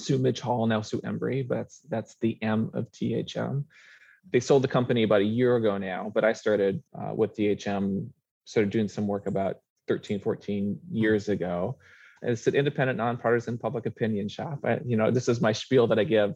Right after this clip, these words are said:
especially when I'm doing focus groups like I did this morning. I like to say, you know, it's our job to ask people what sort of communities they wanna live in. And, you know, I think that's a good line, but actually, like,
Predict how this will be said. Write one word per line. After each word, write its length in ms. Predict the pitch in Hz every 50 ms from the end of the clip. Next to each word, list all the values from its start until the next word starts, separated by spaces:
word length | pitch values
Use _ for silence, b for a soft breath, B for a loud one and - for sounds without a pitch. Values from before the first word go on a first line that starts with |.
| - -
especially 300 | - - 143 - - 139
when 80 | 123
I'm 20 | 120
doing 120 | 117 110
focus 320 | - 139 127 123 127 - -
groups 200 | - 104 - -
like 100 | 104 113
I 40 |
did 100 | 92 107
this 140 | 107 - -
morning. 280 | 165 180 165 135 120 113
I 80 | 110 113
like 120 | 113 107 -
to 60 | -
say, 140 | - 110 107
you 80 | 110
know, 240 | 107 104 104 - - - _
it's 140 | - 123 -
our 140 | 117 117 120
job 300 | 113 113 104 104 104 -
to 100 | - -
ask 200 | 107 104 107 -
people 200 | - - - 107
what 120 | 104 -
sort 180 | - - 107 104
of 80 | 101 -
communities 720 | _ - 104 107 107 104 104 - 95 98 95 104 - - _ B B B B B B B 110 - -
they 120 | 113 113
wanna 280 | 104 98 98 98 92 92
live 220 | 98 104 104 92
in. 380 | 90 85 85 95 113 123 131 - _ _ _ -
And, 280 | 131 123 120 117 117 -
you 100 | 147 151
know, 60 | 147
I 20 |
think 180 | 151 - 185 180
that's 180 | 175 156 - -
a 60 | 139
good 200 | - 151 135 120
line, 300 | 113 110 110 117 123 123
but 100 | 123 113
actually, 280 | 117 117 - - 113
like, 160 | 107 107 101